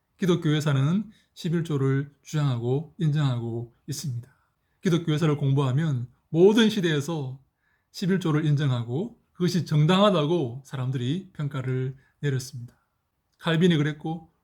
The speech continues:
루터가 그랬고 쯔빙글리가 그랬습니다. 아까도 제가 말씀을 드렸듯이 이 십일조 논쟁은 이것이 내 것이냐 하나님의 것이냐의 논쟁입니다. 이것이 하나님의 것이라는 그런 믿음과 확신과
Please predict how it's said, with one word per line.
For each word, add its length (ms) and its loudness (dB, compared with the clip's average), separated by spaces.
루터가 320 2
그랬고 640 -2
쯔빙글리가 880 0
그랬습니다. 500 -12
아까도 320 0
제가 140 4
말씀을 400 2
드렸듯이 760 -2
이 60 -6
십일조 400 0
논쟁은 760 0
이것이 320 2
내 180 4
것이냐 640 -2
하나님의 460 -4
것이냐의 580 0
논쟁입니다. 1080 -8
이것이 240 2
하나님의 640 2
것이라는 720 0
그런 420 0
믿음과 680 0
확신과 800 -2